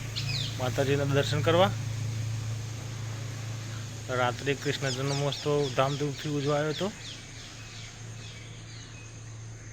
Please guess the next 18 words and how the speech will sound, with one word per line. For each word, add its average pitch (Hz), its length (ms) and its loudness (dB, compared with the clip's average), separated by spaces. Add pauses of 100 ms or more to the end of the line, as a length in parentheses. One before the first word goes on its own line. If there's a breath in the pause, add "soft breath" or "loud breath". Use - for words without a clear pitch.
(2250)
જય 135 300 2
શ્રી 127 300 -4 (680)
કૃષ્ણ, 127 320 -2 (1200)
જય 131 200 -2
શ્રી 120 240 -6
કૃષ્ણ. 131 340 -4 (300)
કારણ 127 240 -2
કે 135 140 2
મંદિર 139 340 6
હજુ 135 220 2
ખુલ્યું 147 320 6
નથી, 175 200 6 (1900)
તે 151 80 -2
ત્યાં 135 500 8
ભજન 131 340 6
મંડળી 139 440 4
બેઠી 147 300 4
હતી 180 180 0